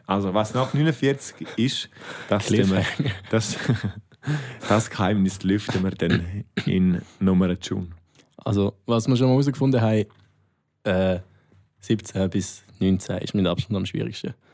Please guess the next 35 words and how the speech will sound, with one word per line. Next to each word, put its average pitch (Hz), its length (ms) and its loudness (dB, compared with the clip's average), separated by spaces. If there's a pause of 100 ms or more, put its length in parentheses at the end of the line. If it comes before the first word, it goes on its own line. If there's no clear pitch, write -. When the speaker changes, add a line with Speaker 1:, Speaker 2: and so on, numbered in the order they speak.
(180)
Speaker 1:
Ja, 98 100 6
das 117 160 4
stimmt. 101 380 -2
Das 90 60 2
Speaker 2:
Ja. 92 80 0
Speaker 1:
sind 90 180 0
die 87 40 -2
einfach, 85 280 -4
also 92 220 0
die 90 100 -2
schwierigsten, 90 460 -4
genau. 85 220 -2
Speaker 2:
Ja. - 80 -12 (400)
Speaker 1:
Aber 110 180 2
ich 110 40 2
bin 120 160 4
erstaunt, 117 600 2
Speaker 2:
Jesus. 98 100 -2
Speaker 1:
wirklich, 127 360 0
was 104 300 0
da 110 300 0 (400)
alles, 101 420 0
äh, 95 380 2 (640)
der 98 100 0
Mensch 101 680 0 (600)
kann 80 280 -4
machen. 110 440 -4 (320)
Ein 190 200 4
Mensch, 131 500 0 (720)
wo 104 180 2
wirklich 110 260 -2 (120)
will. 117 160 2
<laughs> 117 180 2 (640)
Der 110 80 4
Martin 110 480 2